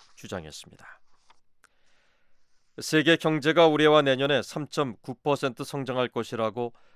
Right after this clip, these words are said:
세-, 에, 경제협력개발기구 오이시디가 전망했습니다.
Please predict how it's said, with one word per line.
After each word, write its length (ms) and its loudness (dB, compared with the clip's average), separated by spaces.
세-, 380 -10
에, 100 -8
경제협력개발기구 1200 -2
오이시디가 800 -2
전망했습니다. 800 -10